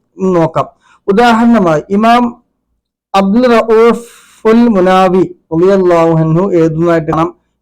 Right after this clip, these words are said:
യാക്കൂത്തിന്, യാക്കൂത്ത് പറഞ്ഞ ഒരു മോതിരക്കല്ലുണ്ട്,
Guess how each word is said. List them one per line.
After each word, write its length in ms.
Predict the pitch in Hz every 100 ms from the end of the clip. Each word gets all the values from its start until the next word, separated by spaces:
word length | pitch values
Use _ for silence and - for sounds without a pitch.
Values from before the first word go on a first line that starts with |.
| -
യാക്കൂത്തിന്, 840 | 196 208 220 220 226 226 220 180 147 _ 175
യാക്കൂത്ത് 560 | 190 196 196 220 208
പറഞ്ഞ 260 | 226 190 202
ഒരു 300 | 185 180 190 175
മോതിരക്കല്ലുണ്ട്, 720 | 160 156 160 160 151 131